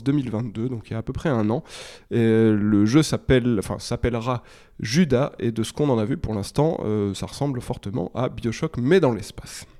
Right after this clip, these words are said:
Et donc c'est de ce premier BioShock dont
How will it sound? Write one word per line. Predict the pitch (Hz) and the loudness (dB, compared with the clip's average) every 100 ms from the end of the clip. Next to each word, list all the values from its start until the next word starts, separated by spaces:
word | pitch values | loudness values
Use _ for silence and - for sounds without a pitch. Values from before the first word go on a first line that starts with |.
| - - | -8 4
Et | 160 | 6
donc | 254 - | 6 2
c'est | - 202 190 131 | 4 4 4 4
de | 131 | 4
ce | 123 - 127 120 117 113 | 4 4 4 6 6 4
premier | 107 - 165 202 190 | 2 4 6 8 8
BioShock | 135 127 131 - 139 | 6 6 6 4 2
dont | 123 | 2